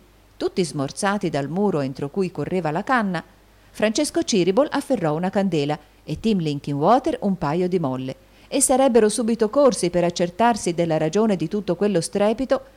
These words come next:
se la signora Nickleby non avesse avuto paura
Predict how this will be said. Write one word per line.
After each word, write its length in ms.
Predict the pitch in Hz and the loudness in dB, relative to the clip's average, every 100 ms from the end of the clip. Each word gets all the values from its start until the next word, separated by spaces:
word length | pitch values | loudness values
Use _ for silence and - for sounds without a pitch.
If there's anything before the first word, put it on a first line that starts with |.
| - | -20
se 140 | - 208 | 0 2
la 100 | 165 | 2
signora 340 | 170 165 220 | 0 2 4
Nickleby 420 | 208 156 - 175 | 2 0 0 2
non 160 | 170 151 | 2 2
avesse 320 | 143 175 - | 0 0 -2
avuto 300 | 156 175 170 | -2 -2 0
paura 460 | 190 214 156 185 | 2 2 4 2